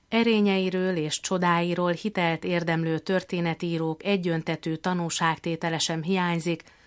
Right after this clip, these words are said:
valóban méltónak találjuk arra, hogy bár nem szabályszerű és szokásos szentjavatással, hanem saját döntésünkkel szentnek nyilvánítjuk, és a szentek sorába iktatását elrendeljük.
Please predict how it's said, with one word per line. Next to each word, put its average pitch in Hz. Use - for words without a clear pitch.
valóban 180
méltónak 170
találjuk 165
arra, 180
hogy 175
bár 170
nem 190
szabályszerű 180
és 156
szokásos 165
szentjavatással, 170
hanem 185
saját 202
döntésünkkel 180
szentnek 185
nyilvánítjuk, 165
és 226
a 220
szentek 214
sorába 165
iktatását 160
elrendeljük. 147